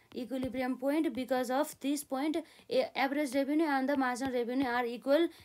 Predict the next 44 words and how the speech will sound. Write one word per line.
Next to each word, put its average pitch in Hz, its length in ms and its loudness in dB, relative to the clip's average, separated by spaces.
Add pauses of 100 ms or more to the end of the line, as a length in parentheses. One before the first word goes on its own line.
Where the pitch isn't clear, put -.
and 233 260 -2
the 320 200 2 (440)
हाम्रो 220 220 0
यहाँ 220 180 0
रहेको 240 220 0
छ 294 260 2 (480)
long 285 220 4
run 311 160 4
marginal 277 380 4
cost 285 260 2
intersecting 262 600 0
the 247 80 0
marginal 247 580 2 (220)
revenue 202 340 2
है 214 100 0
त। 254 140 0
हाम्रो 208 160 -2
यहाँ 202 260 -2
चाहिँ 294 240 2 (140)
एभरेज 262 400 2
रेभेन्यू 240 320 0
भन्दा 185 240 -2
पनि 240 160 -2
हाम्रो 202 240 -4
के 277 80 -4
हो 233 80 0
त, 175 160 -4
त्यो 233 160 0
पोइन्टमा 233 380 -2
चाहिँ 311 220 2 (360)
यसरी 247 300 0
चाहिँ 262 180 2
हाम्रो 240 240 4 (320)
long 269 320 4
run 285 180 4
marginal 240 540 0
cost 277 300 2
equals 240 260 0
to 247 80 -2
the 233 160 -2
marginal 226 400 0
revenue 202 400 0
है 202 160 -2
त। 202 160 2